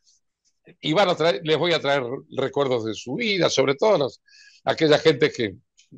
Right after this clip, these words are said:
mayor de cincuenta años, sesenta años, que se va a encontrar reflejado, y a los jóvenes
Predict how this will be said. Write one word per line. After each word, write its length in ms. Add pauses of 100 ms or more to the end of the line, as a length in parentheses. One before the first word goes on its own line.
(400)
mayor 380
de 100
cincuenta 600
años, 200
sesenta 280
años, 160
que 80
se 100
va 100
a 20
encontrar 420 (360)
reflejado, 480
y 60
a 60
los 120
jóvenes 540